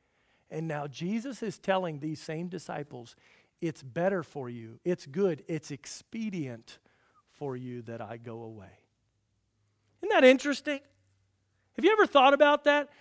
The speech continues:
How could it be better for Jesus to be in heaven than to be on earth? Wouldn't it be better if Jesus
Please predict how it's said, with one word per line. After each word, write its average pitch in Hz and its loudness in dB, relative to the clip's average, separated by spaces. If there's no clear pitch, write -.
How 349 10
could 320 6
it 294 2
be 247 2
better 233 10
for 226 -4
Jesus 233 0
to 208 -4
be 208 2
in 185 6
heaven 202 4
than 180 0
to 165 -6
be 185 2
on 175 0
earth? 202 0
Wouldn't 294 6
it 302 -4
be 285 4
better 240 4
if 226 -4
Jesus 214 -6